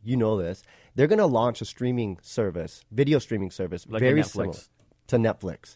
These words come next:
Speaker 2: Yeah.
Speaker 1: right? We've seen it happen in Canada.
Speaker 2: With
Speaker 1: We
Speaker 2: Shomi.
Speaker 1: Shomi, Crave T V by Bell. So, of course, Verizon, which is, what, the biggest player in the U S, they're gonna do the same thing.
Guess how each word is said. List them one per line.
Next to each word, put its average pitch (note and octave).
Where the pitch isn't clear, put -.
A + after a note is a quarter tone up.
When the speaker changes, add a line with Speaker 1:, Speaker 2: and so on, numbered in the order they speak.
Speaker 2:
Yeah. F2+
Speaker 1:
right? A#2+
We've C#3+
seen F3+
it D#3+
happen C3+
in A2
Canada. A2+
Speaker 2:
With G2
Speaker 1:
We A#2
Speaker 2:
Shomi. G2+
Speaker 1:
Shomi, B2+
Crave C3+
T B2+
V A#2+
by A2
Bell. G2+
So, -
of B2+
course, D#3+
Verizon, A#2+
which G#2+
is, G2
what, A2+
the A#2
biggest A#2
player A2
in F#2
the F#2
U G2+
S, E2+
they're B2
gonna B2
do A2+
the F#2+
same F#2+
thing. F#2